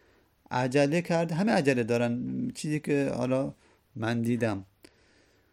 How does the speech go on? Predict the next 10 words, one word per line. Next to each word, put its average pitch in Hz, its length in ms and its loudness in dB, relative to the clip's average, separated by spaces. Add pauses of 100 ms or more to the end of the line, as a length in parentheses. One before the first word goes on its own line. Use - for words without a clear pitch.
(160)
از - 160 -10
تجربه 120 400 2
خودم 127 340 -2
می‌گم، 107 380 -6 (1600)
اکثر 240 460 2
طلاب 175 520 0
عجله 143 360 4
دارن، 123 260 2
فقط 180 300 -2
می‌خوان، 175 540 -2